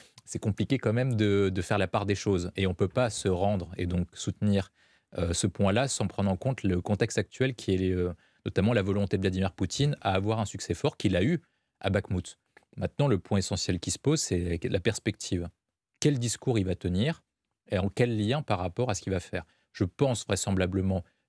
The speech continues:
qu'il va rappeler qu'ils ont eu un succès militaire important avec Bakhmout. Ils vont rappeler qu'en fait, ils ont quand même eu des avancées si on prend la perspective de ce qui s'est passé il y a un an en termes de conquête territoriale,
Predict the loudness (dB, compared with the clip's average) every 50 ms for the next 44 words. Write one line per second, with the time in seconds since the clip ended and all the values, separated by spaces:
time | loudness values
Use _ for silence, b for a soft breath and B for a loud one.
0 | _ _ -2 0 2 4 4 4 2 0 0 0 0 0 0 0 0 0 -2 -2
1 | -2 -2 -2 0 2 2 4 4 4 4 4 2 0 -2 -2 0 0 2 4 4
2 | 2 2 2 2 0 0 0 -2 -4 -2 -2 -2 -2 0 0 -2 -2 -2 -4 0
3 | 2 2 2 2 2 -2 -8 -14 _ _ _ _ _ _ _ _ _ 0 2 2
4 | 4 4 4 4 4 2 2 0 0 0 0 0 0 -2 0 0 0 0 0 -2
5 | 0 2 2 2 4 4 4 4 4 4 4 2 2 2 2 0 0 0 0 -2
6 | 0 0 0 -2 0 0 -2 -2 0 -2 -4 -2 -4 -4 -4 -2 -2 -2 -2 -2
7 | -2 -4 -2 -2 -2 -2 0 0 0 0 0 -2 -2 0 0 0 0 0 0 0
8 | 0 0 0 -2 -2 -2 0 0 0 0 0 0 0 0 0 -2 -2 0 2 2
9 | 2 2 0